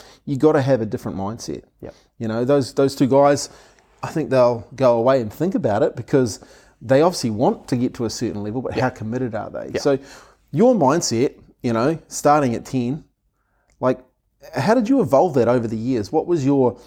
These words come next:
Speaker 1: had, you, obviously your dad, you had a
Speaker 2: Yep.
Speaker 1: work ethic, right? And, and, and all that goes on. But,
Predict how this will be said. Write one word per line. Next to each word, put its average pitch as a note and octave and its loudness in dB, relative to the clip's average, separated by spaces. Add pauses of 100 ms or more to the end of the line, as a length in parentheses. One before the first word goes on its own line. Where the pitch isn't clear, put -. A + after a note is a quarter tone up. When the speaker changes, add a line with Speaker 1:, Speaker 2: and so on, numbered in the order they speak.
(140)
Speaker 1:
had, C3+ -2
you, D3 2
obviously D#3 0
your F#3 2
dad, B2 2
you B2+ 2
had A2+ 0
a A2+ -2
Speaker 2:
Yep. A#2+ 2
Speaker 1:
work A#2 2
ethic, A#2+ -2
right? A2+ 2
And, A2+ -2
and, A2+ -2
and A2+ -6
all A#2 -6
that B2 0
goes A2+ 0
on. A#2+ -2
But, D#3+ -6